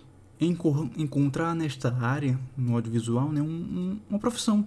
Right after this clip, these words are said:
um talento, uma grande paixão, e a partir daí começar a desenvolver outros projetos, começar a estudar mais o mercado, começar a estudar mais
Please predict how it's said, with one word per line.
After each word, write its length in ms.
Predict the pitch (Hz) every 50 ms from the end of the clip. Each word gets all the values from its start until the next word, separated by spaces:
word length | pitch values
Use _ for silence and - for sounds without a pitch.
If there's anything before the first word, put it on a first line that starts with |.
| - - - - - - - 143
um 60 | 135
talento, 520 | 135 139 135 131 135 147 151 139 - 156
uma 100 | 147 143
grande 220 | 131 131 123 120 120
paixão, 540 | 123 110 110 107 - - 156 156 156 151 - - - - - - - - - -
e 60 | 147
a 40 | 139
partir 280 | 135 151 139 131 - 156
daí 160 | 143 143 143
começar 300 | - 160 143 139 - 151
a 20 | 139
desenvolver 500 | 127 143 151 147 139 127 117 131 135 131 -
outros 420 | 147 156 170 196 190 - 160 147
projetos, 640 | - - 131 123 113 104 110 117 120 123 120 - 123
começar 420 | - - 131 127 120 123 - 156
a 60 | 151 147
estudar 380 | 135 135 - - 123 123 120
mais 480 | 120 117 117 117 120 120 120 123 120 117
o 80 | 113
mercado, 580 | 117 113 110 98 - - 127 120 120 120 117 120
começar 360 | - 123 123 123 120 - 151
a 20 | 147
estudar 300 | 139 - 143 127 123 123
mais 440 | 120 120 120 117 117 117 117 -